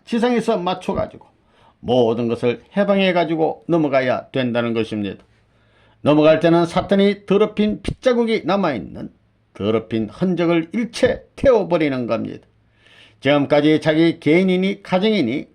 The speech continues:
꽁무니에 달렸던 것을 전부 불살라버리고 이 성화식을 통해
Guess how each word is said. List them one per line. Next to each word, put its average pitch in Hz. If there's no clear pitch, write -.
꽁무니에 220
달렸던 196
것을 127
전부 208
불살라버리고 180
이 117
성화식을 240
통해 208